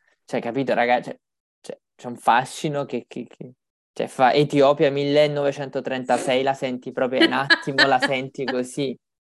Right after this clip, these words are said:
Speaker 1: Cioè, que-, questo odore di Indro Montanelli che si sente proprio sotto al naso.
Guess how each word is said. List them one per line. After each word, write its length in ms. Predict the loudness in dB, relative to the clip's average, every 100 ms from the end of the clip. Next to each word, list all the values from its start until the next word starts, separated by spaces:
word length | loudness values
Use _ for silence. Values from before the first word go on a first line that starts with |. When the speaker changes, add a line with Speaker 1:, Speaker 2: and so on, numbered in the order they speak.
| _ _ _
Speaker 1:
Cioè, 120 | -4
que-, 300 | -2 -2 0
questo 300 | 0 2 2
odore 300 | 4 6 4
di 120 | 0
Indro 280 | -4 0 0
Montanelli 800 | 0 -4 -2 -2 -4 -6 -6 -4
che 100 | -4
si 180 | -4 -6
sente 440 | -2 -2 -2 -4
proprio 300 | 0 0 0
sotto 280 | -4 -4 -2
al 120 | -4
naso. 680 | -2 -2 -2 -2 -4 -6